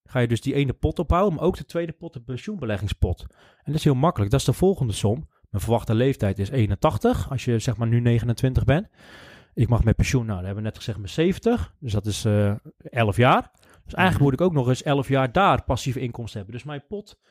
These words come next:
Speaker 1: van pensioenbeleggen moet ook nog eens elf jaar mij, eh, eh, passieve inkomsten tegen die tijd kunnen, eh,
Speaker 2: Ja.
Speaker 1: geven.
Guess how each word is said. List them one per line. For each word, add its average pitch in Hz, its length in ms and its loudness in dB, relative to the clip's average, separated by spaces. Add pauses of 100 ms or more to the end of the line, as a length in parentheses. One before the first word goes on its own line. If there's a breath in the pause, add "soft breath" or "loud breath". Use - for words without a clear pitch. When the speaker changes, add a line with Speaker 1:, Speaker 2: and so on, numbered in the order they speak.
(140)
Speaker 1:
van 120 180 -2
pensioenbeleggen 131 640 2
moet 127 120 -2
ook 170 120 -2
nog 156 100 2
eens 123 160 -4
elf 151 280 0
jaar 135 360 2 (540 soft breath)
mij, 131 380 2
eh, 120 460 2
eh, 120 340 -2
passieve 131 300 0
inkomsten 139 300 0
tegen 123 160 2
die 135 80 -2
tijd 165 280 2
kunnen, 107 400 -2
eh, 107 340 -2
Speaker 2:
Ja. 104 180 0
Speaker 1:
geven. 95 400 2